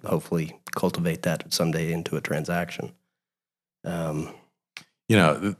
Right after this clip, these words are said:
Speaker 2: that makes me think of, uh, of another question, uh, because you seem to be so organized and to have a good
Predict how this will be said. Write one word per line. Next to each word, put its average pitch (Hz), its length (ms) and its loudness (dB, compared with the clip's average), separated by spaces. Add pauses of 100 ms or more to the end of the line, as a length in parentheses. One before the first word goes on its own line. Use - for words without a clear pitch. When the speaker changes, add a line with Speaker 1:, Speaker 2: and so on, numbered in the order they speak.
(160)
Speaker 2:
that 101 280 2
makes 90 380 4
me 82 140 4
think 87 460 2
of, 78 320 -4
uh, 71 260 0 (280)
of 76 100 -2
another 87 340 4
question, 73 800 -2 (180)
uh, 78 160 -2 (260)
because 82 360 0
you 85 100 4
seem 98 540 4 (680)
to 90 160 4
be 80 720 2
so 92 260 2
organized 80 920 4 (240)
and 82 140 2
to 87 60 2
have 95 260 4
a 85 40 2
good 80 220 -2